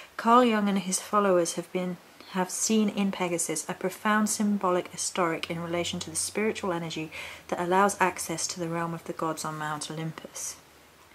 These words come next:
Jung also believed that the muse's favourite horse, Pegasus, would be another important bridging symbol of our time. He saw Pegasus as a symbol of the positive, instinctual force of the subconscious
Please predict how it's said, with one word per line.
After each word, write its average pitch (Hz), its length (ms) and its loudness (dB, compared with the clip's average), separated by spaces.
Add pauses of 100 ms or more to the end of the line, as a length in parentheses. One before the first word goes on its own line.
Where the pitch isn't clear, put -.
(480)
Jung 214 260 4
also 240 360 4
believed 156 640 -4
that - 180 -6
the 175 60 -6
muse's 208 420 0
favourite 185 460 2
horse, 190 260 2
Pegasus, 180 540 -2
would 160 120 -10
be 165 120 -4
another 185 440 -2
important 185 640 -2
bridging 190 400 0
symbol 151 460 -4
of 147 100 -8
our 147 200 0
time. 147 440 0 (480)
He 190 120 2
saw 208 460 2
Pegasus 220 640 0
as 175 100 0
a 175 60 -2
symbol 208 440 2
of 185 140 -2
the 165 80 -4
positive, 220 720 0
instinctual 214 800 0
force - 680 0 (380)
of 170 140 -2
the 180 60 -6
subconscious - 1120 0